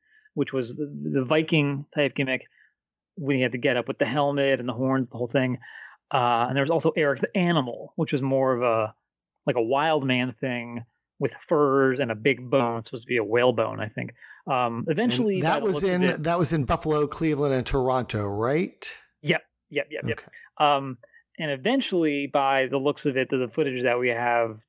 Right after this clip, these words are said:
Speaker 1: it looks like these gimmicks, uh, at least visually, sort of begin to commingle. 'Cause you just see him as Eric the Red with the bone and minus the helmet, or wearing, like, the, the, you know, the, uh, what do you call that, uh, animal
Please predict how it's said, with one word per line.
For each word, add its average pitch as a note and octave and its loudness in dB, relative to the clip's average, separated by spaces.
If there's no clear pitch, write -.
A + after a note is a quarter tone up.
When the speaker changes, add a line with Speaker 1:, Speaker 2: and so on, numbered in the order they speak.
Speaker 1:
it - -14
looks F#3 -2
like G3 2
these D#3 0
gimmicks, D#3 2
uh, C#3 4
at D3 2
least D3 0
visually, C3+ 0
sort D#3 0
of C3 -6
begin B2+ 0
to - -2
commingle. B2 0
'Cause C#3 0
you C3 2
just C3 -2
see D3 2
him C3 4
as A#2 2
Eric C3 2
the C3+ 0
Red A2+ 2
with - -2
the E3+ 0
bone A#2+ -2
and A#2 0
minus C3 0
the C#3 0
helmet, C#3 0
or C#3 0
wearing, B2+ -4
like, B2 -2
the, A#2 0
the, A#2+ 2
you C3+ 0
know, A2+ 2
the, A2 2
uh, G#2 2
what A2 2
do A2 2
you G#2+ 0
call A2 0
that, G#2 0
uh, G#2 2
animal A2 2